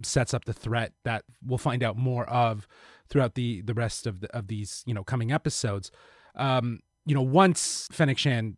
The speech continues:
played by, uh, Ming-Na Wen, escapes, it was, it was cool to see some of her fighting styles, but I, I'm, I'm interested in, and excited to see how that can be explored in further episodes, uh, th-, through,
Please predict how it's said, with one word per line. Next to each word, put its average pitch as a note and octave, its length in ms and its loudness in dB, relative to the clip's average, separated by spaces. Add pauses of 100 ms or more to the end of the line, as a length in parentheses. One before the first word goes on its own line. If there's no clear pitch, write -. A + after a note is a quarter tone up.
(160)
played B2 200 0
by, A2 260 0
uh, G#2 160 0
Ming-Na A#2 360 0
Wen, A2+ 340 0 (720)
escapes, - 840 4
it D3+ 120 0
was, D3 220 0
it C#3+ 100 -2
was C#3 160 2
cool A3+ 440 6
to D#3+ 140 -2
see D#3+ 160 0
some E3 160 4
of D3 80 6
her C#3+ 100 2
fighting C3+ 360 2
styles, B2+ 340 0
but A#2+ 160 -4
I, B2+ 140 0
I'm, B2+ 280 2
I'm C#3 140 4
interested C#3 480 4
in, A#2+ 140 0
and A#2 320 -4
excited C#3+ 440 4
to A#2+ 80 -2
see A2 380 -4 (340)
how A#2+ 200 2
that A#2 240 -4
can C#3 140 0
be A#2+ 100 0
explored A#2+ 460 0
in A2 80 -2
further A#2+ 320 0
episodes, D#3+ 640 0
uh, G#2+ 360 -4
th-, - 160 -12
through, A#2+ 240 -2